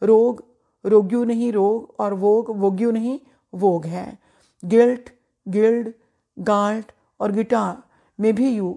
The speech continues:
खामोश। गाइल और डिसगाइज में भी यू मौन ही रहेगा।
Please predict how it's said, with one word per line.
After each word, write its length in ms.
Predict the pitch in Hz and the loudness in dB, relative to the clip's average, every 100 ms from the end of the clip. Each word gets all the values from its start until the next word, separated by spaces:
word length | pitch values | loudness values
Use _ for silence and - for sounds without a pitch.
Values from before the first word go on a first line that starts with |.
| - | -8
खामोश। 500 | 233 226 226 196 - - _ _ _ _ _ | -6 -6 -6 -10 -14 -20 _ _ _ _ _
गाइल 540 | 190 202 196 208 233 - - | -4 0 2 0 -4 -8 -4
और 160 | 208 | -4
डिसगाइज 680 | 196 208 - 214 196 175 165 - _ _ - | -2 -6 -4 -2 -2 -6 -12 -20 _ _ -4
में 160 | 220 | -2
भी 160 | 214 254 | 0 0
यू 280 | 220 214 220 - | -2 -4 -6 -4
मौन 240 | 190 196 | -2 -2
ही 180 | 220 247 | 0 0
रहेगा। 500 | 240 233 220 240 | 0 -2 -2 -4